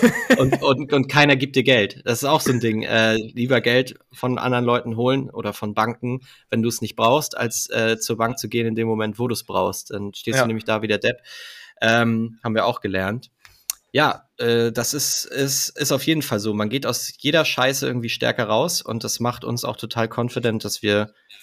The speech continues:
Speaker 1: egal was passiert, jetzt, ich meine, grad momentan, seien wir mal ehrlich, passiert mega viel,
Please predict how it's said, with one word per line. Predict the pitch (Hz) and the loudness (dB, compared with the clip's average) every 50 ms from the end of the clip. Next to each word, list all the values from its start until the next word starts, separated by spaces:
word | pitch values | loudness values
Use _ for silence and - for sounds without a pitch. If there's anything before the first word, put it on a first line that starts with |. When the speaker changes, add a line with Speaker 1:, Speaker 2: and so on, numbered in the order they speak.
| _ _ | _ _
Speaker 1:
egal | - - 110 117 123 127 | -10 -4 0 0 2 2
was | 139 135 - | 0 -2 -4
passiert, | - 123 - - - 139 120 - | -6 -8 -6 -2 2 2 2 0
jetzt, | - 98 | -2 -8
ich | - - | -6 -4
meine, | 107 101 95 | -4 -4 -2
grad | 107 104 - - | -2 -4 -4 -4
momentan, | 107 110 110 110 104 - 117 117 120 120 117 117 120 _ _ _ _ _ - | -4 -4 -4 -4 -4 -4 -2 -2 -2 -2 -4 -8 -12 _ _ _ _ _ -8
seien | 113 113 | -6 -4
wir | 113 113 | -2 -2
mal | 113 110 | -2 0
ehrlich, | - 120 120 110 - | 0 -2 -2 -4 -6
passiert | - 104 - - 104 92 - | -8 -8 -6 -6 -6 -2 0
mega | 110 117 120 113 110 | 2 4 4 2 2
viel, | - - 147 110 87 - | 2 2 2 0 0 -2